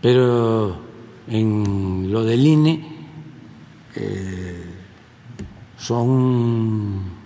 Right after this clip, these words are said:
abusos, excesos, este, derroche, porque,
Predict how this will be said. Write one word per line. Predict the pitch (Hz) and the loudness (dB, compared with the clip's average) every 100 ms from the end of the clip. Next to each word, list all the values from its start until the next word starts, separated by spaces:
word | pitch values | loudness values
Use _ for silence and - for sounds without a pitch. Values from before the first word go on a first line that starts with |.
| - - - - - - - - - - - - | -20 -20 -20 -20 -20 -20 -20 -20 -20 -20 -20 -10
abusos, | 113 127 190 233 - 120 104 | -4 0 0 0 -2 -4 -4
excesos, | 95 190 214 - 101 - - - - - - - - - - - - - - 78 - | -2 0 2 0 -2 -8 -10 -14 -20 -20 -20 -20 -20 -20 -20 -20 -20 -20 -20 -20 -18
este, | - - 104 92 87 87 85 87 - - - - - - - | -18 -8 -4 -4 -6 -10 -12 -16 -20 -20 -20 -20 -20 -20 -2
derroche, | 113 117 185 185 117 85 82 - - - - - - - - - - - - - - - - - - - - - - - - - - - | 0 2 0 0 -4 -6 -14 -20 -20 -20 -20 -20 -20 -20 -20 -20 -20 -20 -20 -20 -20 -20 -20 -20 -20 -20 -20 -20 -20 -20 -20 -20 -12 -2
porque, | 135 143 | 0 4